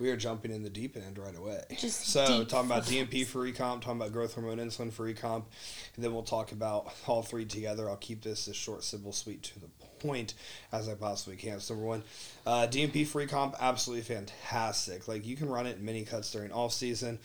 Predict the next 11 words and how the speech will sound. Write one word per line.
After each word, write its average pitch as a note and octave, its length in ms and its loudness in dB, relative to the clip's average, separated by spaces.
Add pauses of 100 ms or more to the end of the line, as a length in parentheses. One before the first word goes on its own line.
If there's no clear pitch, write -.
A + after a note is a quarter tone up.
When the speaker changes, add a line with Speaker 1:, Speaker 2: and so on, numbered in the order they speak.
(340)
Speaker 1:
Um, G#2+ 480 0
you A#2+ 160 -4
can C3 220 -2
run A#2 200 4
it A2+ 240 -2
prolonged, A#2 920 2
even A2+ 300 -4
in A2+ 120 -2
a A2 80 -2
reverse G#2+ 520 0
phase. A2 480 -2